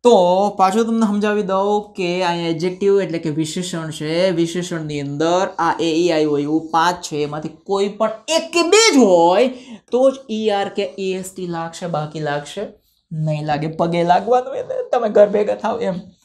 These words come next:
એને કહી દેવાનું. હવે અહીંયા શું છે?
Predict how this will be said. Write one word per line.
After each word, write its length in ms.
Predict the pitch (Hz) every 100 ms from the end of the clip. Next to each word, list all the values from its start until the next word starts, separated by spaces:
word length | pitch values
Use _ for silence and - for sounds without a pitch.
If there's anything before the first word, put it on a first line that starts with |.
| _
એને 140 | 190 185
કહી 180 | 202
દેવાનું. 380 | 190 175 151 - - _ _ _ _ _ _ _ _ _ _ _ _ _ -
હવે 140 | 156 262
અહીંયા 260 | 285 262
શું 220 | 254 262 240
છે? 200 | 226